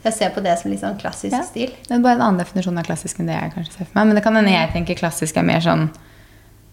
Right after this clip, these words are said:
Speaker 2: preppy, hvis du skjønner.
Speaker 1: Ja, at du tenker at det er mer preppy enn det jeg
Speaker 2: Klassisk
Speaker 1: tenker,
Speaker 2: er
Speaker 1: kanskje.
Speaker 2: mer, for oppi mitt hode så er klassisk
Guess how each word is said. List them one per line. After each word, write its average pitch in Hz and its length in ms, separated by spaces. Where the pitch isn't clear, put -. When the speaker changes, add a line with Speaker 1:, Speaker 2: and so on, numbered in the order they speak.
Speaker 2:
preppy, - 380
hvis - 120
du 214 80
skjønner. 214 220
Speaker 1:
Ja, 269 260
at - 80
du 233 80
tenker 208 300
at 208 80
det 208 80
er 208 40
mer 190 200
preppy 190 300
enn 196 100
det 185 80
jeg 175 220
Speaker 2:
Klassisk 196 400
Speaker 1:
tenker, - 100
Speaker 2:
er 190 60
Speaker 1:
kanskje. 190 160
Speaker 2:
mer, 180 320
for - 220
oppi 190 200
mitt 180 220
hode 165 200
så - 120
er 175 280
klassisk - 640